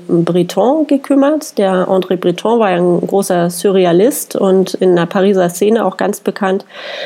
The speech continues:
Und der Max Ernst wurde dann ihr zweiter Ehemann nach dem Lawrence Vail.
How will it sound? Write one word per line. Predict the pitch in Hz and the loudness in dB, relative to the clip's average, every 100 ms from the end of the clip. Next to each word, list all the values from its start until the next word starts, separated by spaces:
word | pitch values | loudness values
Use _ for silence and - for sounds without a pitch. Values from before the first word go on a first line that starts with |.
| - - _ | -12 -18 _
Und | 214 | 2
der | 220 | 4
Max | 196 175 - | 2 -2 -2
Ernst | 160 185 254 - | -2 -2 -6 -2
wurde | 208 214 254 | 2 2 2
dann | 233 170 190 247 277 - | 0 0 0 0 -2 -2
ihr | - 233 240 240 | 0 2 2 -2
zweiter | - - 170 220 226 | -6 -4 -2 -2 0
Ehemann | 214 175 160 147 170 - | 2 2 0 -4 -8 -4
nach | 170 180 _ | -4 -4 _
dem | 190 190 190 196 | 0 2 0 0
Lawrence | 190 170 170 196 - | 0 2 0 -2 -4
Vail. | - 175 - | -4 -2 -2